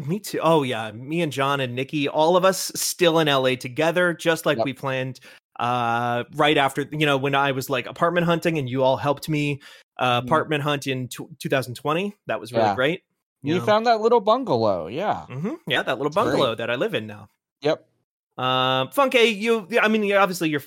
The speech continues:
Speaker 1: you're newer to the site, um, so you, you've never been on an episode of Fan With before, I don't believe.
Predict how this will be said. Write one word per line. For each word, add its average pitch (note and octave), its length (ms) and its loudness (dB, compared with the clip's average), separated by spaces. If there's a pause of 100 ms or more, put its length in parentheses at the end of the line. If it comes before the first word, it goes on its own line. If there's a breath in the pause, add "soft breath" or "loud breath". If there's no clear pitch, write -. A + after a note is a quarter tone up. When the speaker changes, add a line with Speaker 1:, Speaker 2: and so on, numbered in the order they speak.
Speaker 1:
you're C#3+ 420 -4
newer D3+ 500 0
to B2+ 120 -12
the A#2+ 100 -6
site, G#2 460 -8 (220)
um, A#2+ 260 -12
so B2+ 160 -4
you, A#2+ 240 -6
you've B2 260 -6
never B2+ 220 -2
been C3+ 180 -2
on A#2+ 180 -6
an A#2+ 80 -6
episode A2+ 260 -8
of G#2 80 -8
Fan F#3 260 0
With B2+ 160 -6
before, A2+ 300 -10
I - 20 -12
don't A2+ 180 -10
believe. G#2+ 400 -12